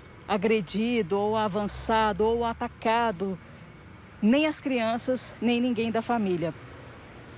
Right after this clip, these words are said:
O fato é que esse vizinho ouviu um barulho muito alto vindo da casa, né, dessas crianças. Ele mora mais ou menos uns oito meses ali no local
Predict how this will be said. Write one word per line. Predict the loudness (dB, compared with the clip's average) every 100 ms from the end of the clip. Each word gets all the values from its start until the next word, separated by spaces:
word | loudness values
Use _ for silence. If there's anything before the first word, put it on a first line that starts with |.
| -4 -2
O |
fato | -2 2 2 2 0
é | 0
que | 0
esse | -2
vizinho | 0 0 0 2 2 2 -2 -6 -10 -10 -8 -6 2
ouviu | 2 4 4
um | 4
barulho | 4 2 2 0 0 0 0
muito | 0 -2 -2 0
alto | 0 2 0 -2 -6
vindo | -2 0 0 -2 -2 -2 -4 -8
da | -2 -2
casa, | 2 2 4 2 -2 -6 -8 -16 -20 -18 -16 -6
né, | -2 -2 -4 -10 -12 -4
dessas | -2 -2 -2
crianças. | 0 2 2 -2 -4 -6 -8 -12 -20 -10 0
Ele | 2
mora | 4 4 4
mais | 2
ou | 0
menos | 0 0 0
uns | -2 0
oito | 0 0 -2
meses | 2 2 2 0 -2
ali | 0 0
no | 0 0
local | -2 0 0 2